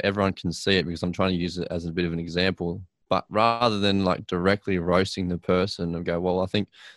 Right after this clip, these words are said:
the information you've given is incorrect and here's my reasons why."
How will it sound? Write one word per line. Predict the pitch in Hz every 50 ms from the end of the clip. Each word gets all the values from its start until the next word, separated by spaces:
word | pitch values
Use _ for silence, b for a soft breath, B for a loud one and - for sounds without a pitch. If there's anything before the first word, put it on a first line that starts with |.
| B -
the | 98 107
information | 107 - 107 107 101 98 92 - 101 92
you've | 92 90 82 82 - - - - _ _ _ _ _ _ _ _ _ -
given | 117 107 92 95 98 92
is | - - 90 85 85 -
incorrect | - 95 92 - - 92 90 85 87 95 98 95 90 85 87 - - _ - - - - _ -
and | 101 98 92
here's | 98 101 98 98 87
my | 98 90 90
reasons | 90 90 87 87 82 87 82 78 85
why." | 98 107 101 92 87 87 87